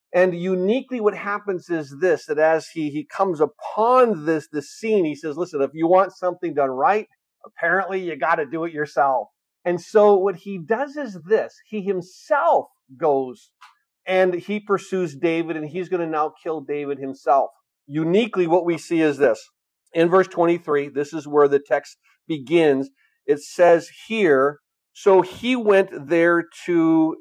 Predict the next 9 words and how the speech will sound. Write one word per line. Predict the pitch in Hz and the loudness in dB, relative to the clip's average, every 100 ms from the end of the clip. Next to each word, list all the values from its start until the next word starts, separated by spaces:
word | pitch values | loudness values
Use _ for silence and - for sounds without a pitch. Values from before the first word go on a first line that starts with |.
| - | -6
Naioth | 147 156 180 175 131 135 143 - | -2 2 4 6 6 4 2 -4
in | 156 143 143 | -2 -2 -2
Ramah, | 143 139 165 160 127 120 135 - _ _ _ | -2 2 2 4 2 0 -4 -10 _ _ _
and | 139 135 | -4 0
then | 160 160 | 0 0
the | 151 | -2
Spirit | 151 - - 180 190 196 190 | -8 -18 -10 0 4 4 2
of | 165 | 2
God | 160 156 156 | 6 8 6